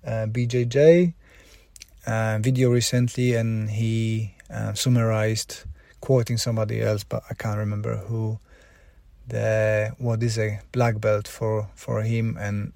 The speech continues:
I, I s-, agree with that, and I'm taking that quote,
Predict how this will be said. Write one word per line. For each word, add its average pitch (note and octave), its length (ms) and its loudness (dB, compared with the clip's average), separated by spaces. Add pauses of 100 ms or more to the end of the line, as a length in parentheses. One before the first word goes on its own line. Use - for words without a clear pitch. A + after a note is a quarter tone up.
(160)
I, G#2+ 300 -4 (920)
I A2 100 -4
s-, - 460 -4
agree B2 360 4
with A#2 220 2
that, B2 280 2
and A2+ 140 -2
I'm A2 260 0 (400)
taking A#2+ 340 -2
that G#2+ 200 -2
quote, A2+ 500 -4